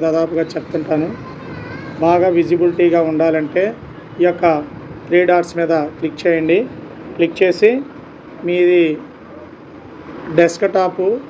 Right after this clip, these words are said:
డెస్క్‌టాప్ సైట్ అని ఉంటుంది. డెస్క్‌టాప్ సైట్ మోడ్లో ఎనేబుల్ చేసి, చేసినట్టుగా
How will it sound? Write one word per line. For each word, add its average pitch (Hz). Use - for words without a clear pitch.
డెస్క్‌టాప్ 170
సైట్ 170
అని 170
ఉంటుంది. 156
డెస్క్‌టాప్ 165
సైట్ 170
మోడ్లో 165
ఎనేబుల్ 170
చేసి, 160
చేసినట్టుగా 170